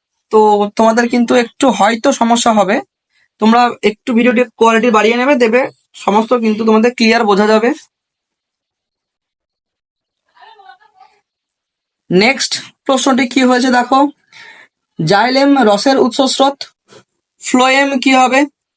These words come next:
ফ্লোয়েমের সঙ্গে যেটি সঠিক উত্তর সেটি হবে খাদ্য পরিবহন, খাদ্য পরিবহন।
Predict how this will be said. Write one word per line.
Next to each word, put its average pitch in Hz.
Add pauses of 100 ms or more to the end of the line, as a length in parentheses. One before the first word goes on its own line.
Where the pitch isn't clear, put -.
(220)
ফ্লোয়েমের 254
সঙ্গে 262
যেটি 254
সঠিক 247
উত্তর 277
সেটি 285
হবে 262
খাদ্য 196
পরিবহন, 254 (2500)
খাদ্য 214
পরিবহন। 240